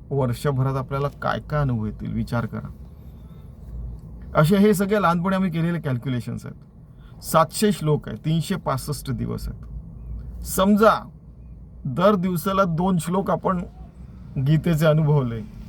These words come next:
सातशे सातशे श्लोक. त्यानंतर समजा, अ, दासबोधामध्ये दोनशे समास आहेत. ठीक आहे,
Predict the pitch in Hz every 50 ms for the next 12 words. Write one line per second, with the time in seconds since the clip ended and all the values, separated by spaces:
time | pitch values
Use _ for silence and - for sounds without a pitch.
0 | - - - - - - 131 - - - - 156 151 - - - - 123 120 -
1 | - - 135 - - - - - - 117 107 - - - - - - - - -
2 | - - - - - - - - - - - - - - - - - - - -
3 | - - - - - - - - - - - - - 165 156 165 180 190 190 170
4 | - 196 196 190 - - - - - - - - - - - - - - - -
5 | 156 160 175 170 170 190 190 190 190 190 185 143 - - - - - - - -
6 | - - - - - - - - - - - - - - - - - - - -
7 | - 143 143 139 156 156 175 165 160 175 180 180 175 175 175 170 165 170 175 170
8 | - - - - - - 127 131 139 147 151 143 - 165 151 - 143 131 127 127
9 | 120 - - - - - - - - - - - - - - - - - - -
10 | - - - - - - - - - - - - 151 147 - 180 170 - - -